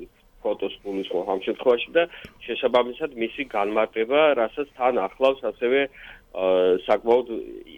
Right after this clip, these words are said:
ექნება დართული და, ა, წარმოდგენილი იქნება, ა, აბსოლუტურად სრული ბიბლიოგრაფია,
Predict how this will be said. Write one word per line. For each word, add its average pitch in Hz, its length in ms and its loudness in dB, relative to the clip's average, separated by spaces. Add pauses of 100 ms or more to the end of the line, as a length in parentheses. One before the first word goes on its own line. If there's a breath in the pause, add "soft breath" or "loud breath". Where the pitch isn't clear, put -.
ექნება 120 460 0
დართული 117 640 -2
და, 143 200 2
ა, 120 500 2 (360)
წარმოდგენილი 107 720 -4
იქნება, 135 280 -2
ა, 143 100 0 (440)
აბსოლუტურად 120 680 0
სრული 117 400 0
ბიბლიოგრაფია, 110 1000 0